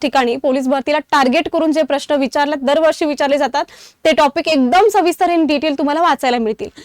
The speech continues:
तर हे याच्यामध्ये दोन हजार प्लस प्रश्न सुद्धा आहेत. खूप छान असं पुस्तक,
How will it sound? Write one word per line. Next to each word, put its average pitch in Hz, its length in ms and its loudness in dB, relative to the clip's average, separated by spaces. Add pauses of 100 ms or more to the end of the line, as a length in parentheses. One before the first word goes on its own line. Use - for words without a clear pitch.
(240)
तर 339 100 4
हे 339 300 0
याच्यामध्ये 349 420 2
दोन 330 200 2
हजार 339 200 2
प्लस 320 280 -2
प्रश्न 294 260 -2
सुद्धा 311 280 -2
आहेत. 302 160 -4 (120)
खूप 285 220 -10
छान 294 180 2
असं 285 140 -4
पुस्तक, 294 340 -6